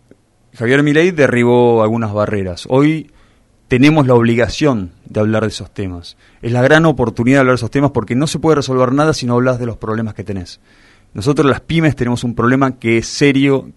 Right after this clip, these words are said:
que es el cáncer nuestro, que termina generando un enorme daño a la República. Vos tenés que tener en cuenta que ese sector privado, cuanto más exitoso es, más impuestos paga, más genera trabajo.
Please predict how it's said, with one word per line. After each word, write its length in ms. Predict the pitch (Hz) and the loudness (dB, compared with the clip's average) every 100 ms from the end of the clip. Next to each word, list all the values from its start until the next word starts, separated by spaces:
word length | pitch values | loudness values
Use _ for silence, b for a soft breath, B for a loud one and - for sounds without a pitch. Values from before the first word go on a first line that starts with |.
| _ | _
que 100 | 117 | -8
es 80 | 101 | -6
el 200 | 110 98 | -8 0
cáncer 560 | 156 160 156 151 139 - _ 127 | 2 2 2 -2 -2 -8 _ 0
nuestro, 480 | 143 139 135 135 b b b | 2 2 0 -2 b b b
que 100 | - | -10
termina 340 | 107 110 151 160 | -4 0 2 0
generando 360 | 139 131 135 | 0 0 0
un 80 | 127 | -2
enorme 300 | 120 151 147 | 0 0 2
daño 220 | 135 135 | 2 2
a 40 | 120 | 2
la 100 | 110 | 0
República. 680 | 107 - 147 135 120 127 120 b b | -2 0 0 0 0 -2 -4 b b
Vos 100 | - | -8
tenés 140 | 131 127 | -4 -4
que 140 | 131 | -4
tener 240 | 104 117 120 | -2 -2 -4
en 100 | 113 | -4
cuenta 320 | 147 156 143 | -4 -2 -4
que 80 | 113 | -4
ese 140 | 113 | -8
sector 340 | 104 107 160 156 | -10 -6 -2 0
privado, 440 | 139 143 147 135 b b _ | 2 2 2 0 b b _
cuanto 240 | 107 95 | -8 -2
más 200 | 143 165 | 0 0
exitoso 480 | 160 135 135 131 131 | -2 -4 -2 0 0
es, 160 | 160 131 | 0 0
más 200 | 139 156 | -2 -2
impuestos 320 | 143 143 135 | -2 -4 -6
paga, 420 | - 160 160 156 | 2 4 6 4
más 260 | 127 139 156 | 2 0 -2
genera 220 | 143 131 | -2 -2
trabajo. 520 | 120 131 147 - 98 | 2 4 4 2 -12